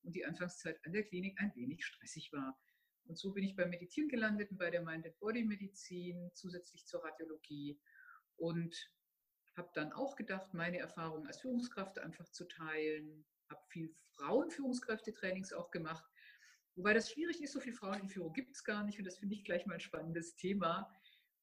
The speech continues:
Und ja, freue mich eben jetzt auch weiter auf diesem Gebiet was machen zu können und das Wissen weiterzugeben, eben nicht nur an meine Mitarbeiter, sondern eben auch an ein paar andere Leute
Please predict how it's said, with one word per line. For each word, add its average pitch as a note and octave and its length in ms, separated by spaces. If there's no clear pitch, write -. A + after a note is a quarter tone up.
Und F3+ 480
ja, F3+ 480
freue D#3+ 200
mich A#3+ 300
eben G3 180
jetzt F3+ 300
auch - 180
weiter D#3 320
auf - 140
diesem E3 220
Gebiet - 300
was D#3 140
machen A#3+ 220
zu A3 160
können F#3 340
und E3 120
das E3 160
Wissen G#3 220
weiterzugeben, D#3 840
eben D#3+ 220
nicht - 220
nur D#3+ 100
an D3+ 80
meine D#3+ 200
Mitarbeiter, D#3+ 600
sondern C4+ 320
eben F3 160
auch - 140
an C#3+ 100
ein D3 60
paar - 140
andere B3+ 280
Leute - 340